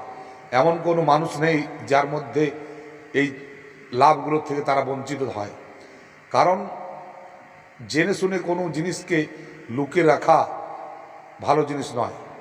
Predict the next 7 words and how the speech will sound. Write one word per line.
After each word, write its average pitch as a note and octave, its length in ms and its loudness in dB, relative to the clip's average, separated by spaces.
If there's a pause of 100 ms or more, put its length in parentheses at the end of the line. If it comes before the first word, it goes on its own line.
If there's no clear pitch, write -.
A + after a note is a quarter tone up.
তাই D3+ 220 6 (520)
সর্বজনসমক্ষে E3 1200 2
এই D3+ 180 0
জিনিসটিকে C#3+ 580 -6 (480)
আমি C#3+ 320 4 (1400)
আপনাদের D3 460 6
কাছে C#3+ 400 2